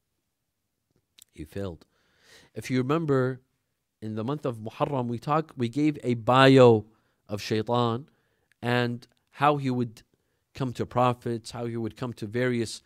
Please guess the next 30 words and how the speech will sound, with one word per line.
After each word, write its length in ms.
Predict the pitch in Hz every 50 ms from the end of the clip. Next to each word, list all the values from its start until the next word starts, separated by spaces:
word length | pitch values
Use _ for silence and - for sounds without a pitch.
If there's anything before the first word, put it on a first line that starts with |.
| _ _ _ _ -
nations 680 | 123 139 147 165 175 170 - - 170 160 151 143 -
to 120 | - 131 117
fool 340 | - - 175 180 190 190
them. 380 | 180 175 180 175 170 170 165 - - _ _ _ _ _ _ _
زين 520 | 123 113 113 123 156 180 196 185 190 190 185
لهم 300 | 180 180 175 165 170 165
الشيطان 440 | 156 - - 170 160 - 165 160 156
أعمالهم. 420 | 143 143 156 156 151 147 147 147 - _ _ - - - - _
One 240 | 165 160 190 233 262
of 100 | 262 208
his 260 | 196 170 156 - -
tactics, 680 | - - 220 254 277 277 - - 285 285 - - - - _ _ _ _ _
tactics 540 | - 202 214 240 247 - - 254 233 - - - _ _ _ _
is 100 | - - -
to 80 | 101
come 200 | - - 139 131
in 60 | 113
salah, 320 | 101 - 87 82 82 78 - - _ _ _ _ _ _ _ _ _ _ _ _ _ _ _ _ _ _
to 80 | - -
try 220 | - 135 135 139
to 260 | 135 135 135 143 147 - _ _ _ _ _ _ _ _ _ _ _ _ _ -
dissuade 480 | 113 110 - - 110 113 113 117 107
us, 180 | 98 87 - -
to 120 | - 107
get 340 | 101 107 135 139 135 - _ _ _
our 160 | - 120 123 120
attention 520 | 117 113 - 151 143 151 - - 156 131
away 540 | - - 101 98 110 113 120 123 131 139 - _ _ _ _ _ _ _ -
from 360 | - 107 107 107 104 107 110 - _ _ _ _ _ _
salah. 340 | - - - 98 95 98